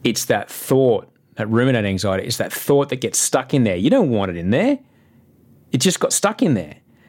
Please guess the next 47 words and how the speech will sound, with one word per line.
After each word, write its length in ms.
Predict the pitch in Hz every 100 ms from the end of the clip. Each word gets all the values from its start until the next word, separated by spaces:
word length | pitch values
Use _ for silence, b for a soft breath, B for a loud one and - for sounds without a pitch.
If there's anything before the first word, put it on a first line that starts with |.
| b b b _ _ - -
But 220 | - -
you 80 | 143
can't 400 | - 190 196 -
get 180 | 107
it 80 | 87
out. 460 | 90 160 202 - - _ - b b b -
And 160 | 131
it 80 | 143
is 160 | 156 -
fucking 540 | - 185 170 202 170
up 200 | 117 -
your 180 | 90 87
shit. 360 | - 196 143 -
It's 140 | 127
fucking 440 | - 185 170 180
up 140 | 139 131
your 80 | 101
program. 540 | - 143 185 143 90
You 120 | 120
cannot 600 | 127 - 160 156 135 - - B B B B 127
get 160 | 135
around 520 | 110 98 131 202 156
it. 180 | 90 - _ b b
You 100 | 127
can't 440 | - 185 175 127
get 120 | 131
on 200 | 120 117
with 180 | 107 -
your 80 | 95
day. 320 | - 170 196
You 160 | 110 101
can't 380 | - 160 131
be 180 | 135 120
there 180 | 113 107
with 220 | 104 98
your 80 | 98
family. 460 | - 151 202 196 117
You 80 |
can't 240 | 104 135 139
be 100 | 117
with 160 | 110 104
your 60 |
kids. 360 | - 202 196 127
You 40 |
can't 320 | - 151 131
laugh 460 | 110 107 135 170 -
at 160 | 123